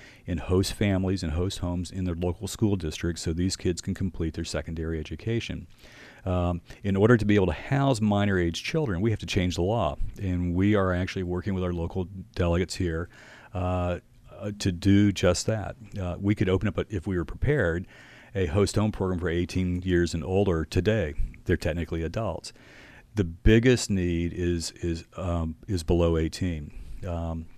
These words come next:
and we feel is, that that will be in part our ability to house and shelter these kids, again, while they complete their secondary education.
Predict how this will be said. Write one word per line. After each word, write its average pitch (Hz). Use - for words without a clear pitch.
and 90
we 90
feel 87
is, 78
that 82
that 98
will 98
be 87
in 82
part 98
our 92
ability 85
to -
house 92
and 82
shelter 82
these 82
kids, 78
again, 87
while 85
they 87
complete 87
their 80
secondary 80
education. 80